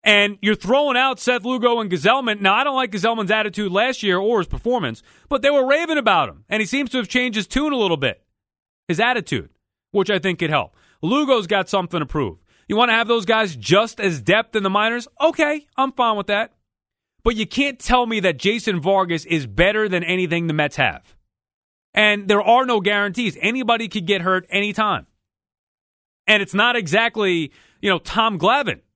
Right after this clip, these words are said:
A guy who could go out there and make, uh, you know, make his start every fifth day and pitch two hundred innings every year. Jason Vargas coming off Tommy John surgery and missed the fifteen and sixteen seasons.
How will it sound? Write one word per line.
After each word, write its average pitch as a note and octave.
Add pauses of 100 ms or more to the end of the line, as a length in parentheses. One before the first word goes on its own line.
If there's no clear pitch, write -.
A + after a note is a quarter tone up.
(100)
A E3
guy G3+
who G3+
could F3+
go G#3
out A3
there G3+
and F#3
make, G#3+
uh, G3
you F3+
know, F#3
make F#3+
his G#3
start G#3+
every G#3
fifth F#3
day G#3
and F3
pitch A3
two A#3
hundred F3
innings E3 (280)
every F#3
year. G3+
Jason G3+
Vargas G#3+
coming G#3
off F#3+
Tommy G#3
John G3+
surgery D#3 (160)
and E3
missed A3+
the C#3+
fifteen A3
and F3
sixteen F#3
seasons. -